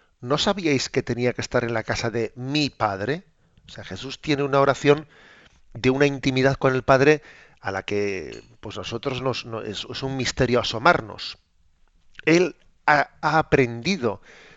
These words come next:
de José, de María, de la sinagoga a hacer oración, pero su oración va mucho más allá de la oración de, de José y de María y de la sinagoga, va mucho más allá, porque tiene una connaturalidad con el Padre y le llama Abba,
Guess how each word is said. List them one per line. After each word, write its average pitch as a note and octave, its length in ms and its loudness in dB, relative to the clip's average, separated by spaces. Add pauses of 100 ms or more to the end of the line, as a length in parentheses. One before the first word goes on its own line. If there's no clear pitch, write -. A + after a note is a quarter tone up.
(140)
de C3 80 2
José, D3+ 460 2
de A2+ 100 0
María, A#2+ 460 0
de A#2 100 -2
la G#2 100 -4
sinagoga B2 440 -2
a - 20 2
hacer C3+ 220 0
oración, C3+ 320 0 (320)
pero B2 240 2
su B2 160 -4
oración C3 420 0
va D3 80 6
mucho C#3+ 320 -2
más B2+ 220 -2
allá C#3+ 340 2 (400)
de A#2+ 140 0
la A#2 80 2
oración B2+ 500 0
de, B2 160 2 (220)
de A2+ 140 -6
José E3 480 0
y D#3+ 100 2
de A#2 100 -4
María D#3+ 540 -4
y C#3 80 -2
de A#2 100 0
la G#2+ 120 -2
sinagoga, B2 580 0 (260)
va G#2+ 80 0
mucho C#3 300 -4
más B2 180 -4
allá, C#3 300 0
porque B2 260 -4
tiene C#3+ 220 0
una D3+ 260 4 (340)
connaturalidad C3 1160 2 (100)
con A#2 200 -6
el G#2+ 180 -6
Padre D3+ 320 0
y C3 60 0
le A2 120 -2
llama B2 400 -2
Abba, D3 440 0